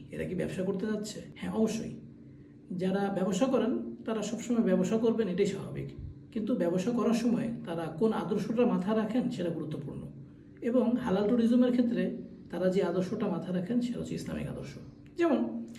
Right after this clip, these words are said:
আপনি যদি কোনো অমুসলিম দেশে বেড়াতে গিয়ে থাকেন তাহলে আপনি দেখবেন যে ওই দেশে কিবলা কোন দিকে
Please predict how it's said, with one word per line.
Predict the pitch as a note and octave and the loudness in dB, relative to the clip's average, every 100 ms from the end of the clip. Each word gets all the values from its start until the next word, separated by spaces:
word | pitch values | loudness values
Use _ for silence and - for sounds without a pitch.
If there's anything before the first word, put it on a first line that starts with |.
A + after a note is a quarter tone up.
| - - - - | -18 -20 -16 -10
আপনি | F#3+ B3+ | 0 4
যদি | B3 C4 C4+ B3 - - - - | 6 6 2 0 -4 -12 -14 -4
কোনো | G3+ G3+ F#3+ F#3 - | 0 2 2 0 2
অমুসলিম | A#3 B3+ - D4+ A#3+ | 6 8 8 6 4
দেশে | - G#3 | 4 2
বেড়াতে | D#3 D#3+ G3 | 0 -2 -2
গিয়ে | E3+ F3 | 0 0
থাকেন | E3+ E3 E3 - | -2 -4 -6 -8
তাহলে | F#3+ F3+ | -4 -4
আপনি | - F3+ F#3+ | -2 -2 -2
দেখবেন | F#3+ E3+ - - - - - - - | 0 -2 -2 -6 -10 -16 -16 -8 -6
যে | D#3+ D#3 D3 - | -4 -4 -4 4
ওই | B3+ C#4 | 6 8
দেশে | F#3+ A#2+ - - - - - - - | 6 4 -2 -6 -10 -18 -20 -20 -2
কিবলা | D4+ - D#4 D4 | 2 4 6 4
কোন | B3 F3+ | 4 2
দিকে | - - | 0 -4